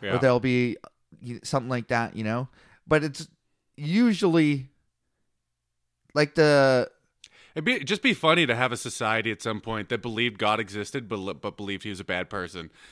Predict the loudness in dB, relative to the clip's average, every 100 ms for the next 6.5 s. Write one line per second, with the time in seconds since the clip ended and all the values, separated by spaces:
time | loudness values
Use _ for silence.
0 | _ -2 0 2 0 -2 -4 0 0 0
1 | -2 -2 -2 -4 -4 -8 -10 -12 -6 -4
2 | -2 -2 0 -2 -2 -6 -4 -2 -4 -2
3 | -4 -4 _ _ -12 -2 0 -2 -4 2
4 | 6 6 4 0 0 0 0 0 0 -4
5 | -10 -6 -4 -2 -2 2 4 6 8 8
6 | 6 0 -6 -8